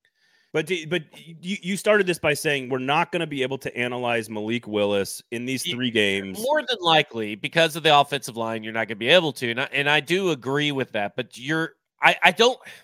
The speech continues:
Speaker 1: What
Speaker 2: when I
Speaker 1: I'm
Speaker 2: say
Speaker 1: saying is
Speaker 2: that
Speaker 1: if he, if he does something special, then he, all he, all,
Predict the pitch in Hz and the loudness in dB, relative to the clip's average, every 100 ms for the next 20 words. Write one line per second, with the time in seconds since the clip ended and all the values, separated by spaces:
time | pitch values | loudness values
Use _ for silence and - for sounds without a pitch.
0 | _ _ _ 139 190 233 214 202 185 196 | _ _ _ 4 4 6 4 6 6 6
1 | 202 202 185 147 170 175 151 135 180 208 | 4 2 -4 0 -2 0 -4 2 2 2
2 | 190 160 139 - - 226 - 113 101 - | -2 -2 -6 -2 4 4 4 2 2 -4
3 | _ _ _ _ _ _ _ _ - 151 | _ _ _ _ _ _ _ _ 0 2
4 | 160 151 190 202 165 165 | 4 4 4 2 0 0